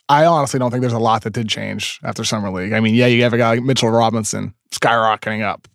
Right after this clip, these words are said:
right? You know, Kevin Knox looked, you know, a little bit better. But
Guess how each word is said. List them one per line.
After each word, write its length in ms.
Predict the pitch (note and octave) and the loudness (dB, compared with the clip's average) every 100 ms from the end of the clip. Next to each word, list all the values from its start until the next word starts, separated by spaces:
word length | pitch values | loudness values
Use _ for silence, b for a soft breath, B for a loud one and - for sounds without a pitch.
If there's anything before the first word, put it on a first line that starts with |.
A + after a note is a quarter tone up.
| - | -10
right? 260 | G#2+ A2 | -6 -4
You 80 | G#2 | -4
know, 140 | G#2+ G2+ | -6 -4
Kevin 280 | C#3 B2 | -2 0
Knox 340 | B2 A#2 G2 - | 2 2 0 -6
looked, 260 | A2 - - | -8 -10 -6
you 80 | A2+ | -4
know, 80 | G#2+ | -2
a 40 | |
little 160 | A#2+ G#2+ | -2 -4
bit 180 | G#2+ - | -4 -2
better. 360 | G2+ F2 - b b b - | -2 -2 -6 b b b -10
But 180 | F#2 | -8